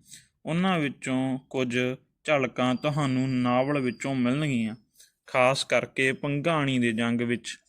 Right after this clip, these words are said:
ਵਾਪਰੇ ਕੌਤਕ ਵਾਲੇ ਕਾਂਡ ਵਿੱਚ।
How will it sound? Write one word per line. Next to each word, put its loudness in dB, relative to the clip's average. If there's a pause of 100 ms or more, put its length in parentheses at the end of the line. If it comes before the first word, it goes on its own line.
(100)
ਵਾਪਰੇ 2
ਕੌਤਕ 0
ਵਾਲੇ 4
ਕਾਂਡ 0
ਵਿੱਚ। -4